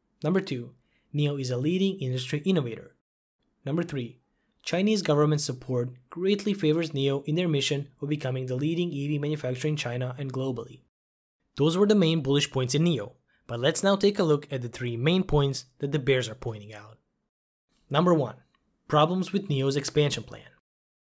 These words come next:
Right now, a lot of value in nio is accounted for by future predictions and estimates that are just that, estimates. The stock trades at almost twelve times analysts' average twenty twenty-one revenue estimate,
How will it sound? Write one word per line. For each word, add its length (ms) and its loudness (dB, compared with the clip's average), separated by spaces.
Right 220 2
now, 360 6
a 80 -4
lot 280 6
of 100 6
value 300 6
in 100 4
nio 340 2
is 140 -8
accounted 440 0
for 240 0
by 160 -6
future 320 -4
predictions 460 0
and 100 4
estimates 460 0
that 100 -2
are 80 2
just 240 0
that, 320 -4
estimates. 520 -2
The 60 -4
stock 320 4
trades 320 4
at 80 -6
almost 400 -4
twelve 260 2
times 380 0
analysts' 500 0
average 360 0
twenty 240 0
twenty-one 480 2
revenue 340 6
estimate, 580 2